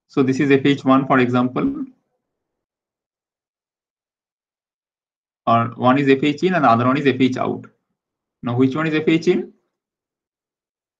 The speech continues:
You know, for the input side, the corresponding time constant is very large, seven sixty nanosecond.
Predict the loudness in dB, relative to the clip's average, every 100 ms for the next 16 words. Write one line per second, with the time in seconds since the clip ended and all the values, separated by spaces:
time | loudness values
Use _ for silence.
0 | _ _ -14 -8 -4 -4 -6 -12 _ _
1 | _ _ _ _ _ _ _ _ _ _
2 | _ _ _ _ _ _ _ 0 0 0
3 | 2 2 4 2 2 -4 -14 _ _ _
4 | _ _ -4 -2 2 0 0 -2 -2 -4
5 | 0 2 2 2 2 4 0 0 2 2
6 | 2 2 0 -8 -4 0 0 -2 -4 -4
7 | -4 -6 -12 -14 -14